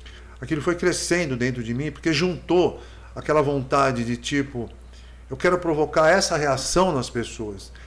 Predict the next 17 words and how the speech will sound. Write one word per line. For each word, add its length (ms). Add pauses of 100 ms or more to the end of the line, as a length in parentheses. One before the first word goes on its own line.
(140)
A, 380
a, 40
quando 260
eu 200 (200)
vi 420
o 80
Kiss, 800 (680)
o 60
show 280
do 120
Kiss, 400 (1040)
a 80
mesma 280
reação 440
que 100
todos 480
os 280